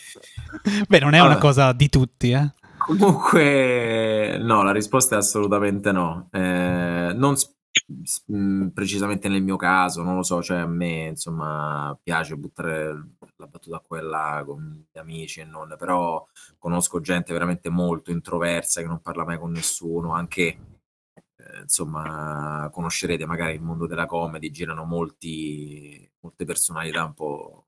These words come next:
Speaker 2: insomma, abbastanza depresse e tutto quanto,
Speaker 1: Sì.
Speaker 2: però sul palco vedi cose mostruose poi.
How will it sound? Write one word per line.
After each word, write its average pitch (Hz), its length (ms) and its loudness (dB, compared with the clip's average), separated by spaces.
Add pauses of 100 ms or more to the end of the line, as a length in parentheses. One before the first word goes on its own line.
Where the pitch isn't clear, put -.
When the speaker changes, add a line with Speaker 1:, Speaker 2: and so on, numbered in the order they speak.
(100)
Speaker 2:
insomma, - 260 -14
abbastanza 82 440 -4
depresse 82 560 -2
e - 20 -20
tutto 98 260 -10
quanto, 90 540 -2
Speaker 1:
Sì. 123 520 -2
Speaker 2:
però - 180 0
sul - 240 4
palco 85 680 -2
vedi 78 500 -4
cose 76 840 -6
mostruose 85 640 -4
poi. 73 200 -10